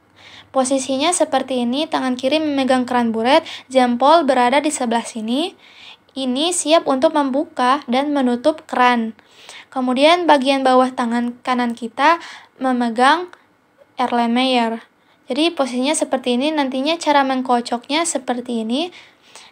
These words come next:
Jadi, kalau kita seperti ini, dapat dilihat,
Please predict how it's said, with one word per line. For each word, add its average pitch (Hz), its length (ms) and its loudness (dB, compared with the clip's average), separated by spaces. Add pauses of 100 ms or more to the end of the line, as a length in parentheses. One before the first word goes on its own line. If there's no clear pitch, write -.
(160)
Jadi, 285 240 -6
kalau 277 240 4
kita 262 320 -4
seperti 254 640 -6
ini, 262 240 -2
dapat 285 320 0
dilihat, 240 560 2